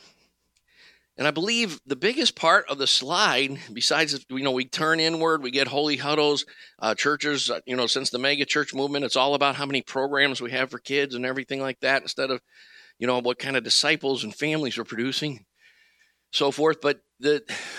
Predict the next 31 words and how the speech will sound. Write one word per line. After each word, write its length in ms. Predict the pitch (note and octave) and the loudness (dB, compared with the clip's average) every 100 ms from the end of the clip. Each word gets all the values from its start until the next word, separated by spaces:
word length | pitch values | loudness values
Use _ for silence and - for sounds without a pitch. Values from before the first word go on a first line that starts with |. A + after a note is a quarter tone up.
| - | -6
the 60 | C3+ | -2
bottom 300 | D#3 F#3+ F#3+ | 2 4 4
line, 420 | F3 F3 E3+ C#3 - - _ _ _ _ _ _ - | 4 6 4 2 -6 -20 _ _ _ _ _ _ 0
uh, 240 | C3+ B2 - | 4 4 4
on 220 | C#3 D3+ | 2 2
this 160 | C#3+ - | 2 2
good 240 | D#3+ E3 | 2 2
news, 220 | D#3 C3+ | 0 0
bad 260 | - C#3+ C#3 | 4 4 4
news 220 | A#2+ A2+ | 0 -2
thing 160 | A#2+ A#2+ | -2 0
is 120 | G#2+ | 0
simply 300 | C3 B2 A2+ | 0 -2 -4
this. 320 | F#2+ - - - _ - | -2 -4 -4 -8 _ -4
Nobody 460 | B2+ F#3+ G3+ A3 | 0 2 0 -2
wants 360 | E3+ D#3 E3 - | 0 0 2 0
to 80 | C3 | -2
hear 340 | - F#3+ F#3 | -4 0 2
our 100 | G#2+ | 2
good 280 | F2+ G2+ F#2 | 2 -6 -8
news 460 | E2 F2 F2+ F#2 - _ _ _ _ _ _ - | -12 -12 -12 -14 -20 _ _ _ _ _ _ -6
because 340 | C3+ D3+ C3 | 2 2 2
nobody 580 | C3+ D#3+ D#3+ D#3 D3 C#3 | 2 2 2 2 0 0
knows 440 | B2+ C#3+ D3 C3+ | 0 2 2 0
the 120 | B2+ | -2
bad 400 | A#2+ C#3 D3 C3 | -2 0 0 -2
news, 500 | G2 E2 - - - - _ _ _ _ _ - | -8 -12 -6 -4 -4 -8 _ _ _ _ _ -4
which 260 | A#2 - | -2 0
is 180 | B2 - | 0 0
true 320 | - C#3+ C3+ | 0 0 0
news. 540 | A#2 F#2 - - - | 0 -4 -6 -6 -6